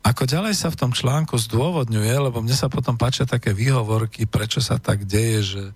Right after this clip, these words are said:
niektorí majú problémy a že teda niektoré fondy sú tak mizerne na tom. Tak počúvajte to zdôvodnenie aj z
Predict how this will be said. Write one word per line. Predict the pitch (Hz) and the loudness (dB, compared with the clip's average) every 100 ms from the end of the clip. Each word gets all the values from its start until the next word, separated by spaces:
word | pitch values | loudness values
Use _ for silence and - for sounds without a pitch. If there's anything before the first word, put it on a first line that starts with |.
| - _ _ - | -20 _ _ 2
niektorí | 101 104 - - 101 104 101 98 - - | 4 4 0 -2 0 0 -2 -4 -6 2
majú | 104 98 | 2 2
problémy | - 110 113 113 110 113 123 135 - _ _ _ _ _ | 0 0 2 0 0 0 2 0 -4 _ _ _ _ _
a | - 104 104 | 2 4 4
že | 104 101 101 101 | 2 0 0 -2
teda | - 101 98 | -2 0 0
niektoré | 101 107 - 107 104 98 98 98 | -2 -4 0 0 0 -2 -6 -6
fondy | 107 104 101 101 | 0 0 2 -2
sú | - 110 | 0 0
tak | 98 95 | 0 0
mizerne | 107 110 107 101 | 0 2 0 0
na | 101 98 | -2 -2
tom. | - 101 98 - _ _ _ _ _ _ _ - | -2 -2 -4 -12 _ _ _ _ _ _ _ -2
Tak | 160 - | -2 -2
počúvajte | - 165 156 143 147 139 | -2 -2 0 -2 -2 0
to | 117 | 0
zdôvodnenie | 110 123 123 117 113 110 110 | 2 0 0 0 -2 -2 -2
aj | |
z | 107 | -2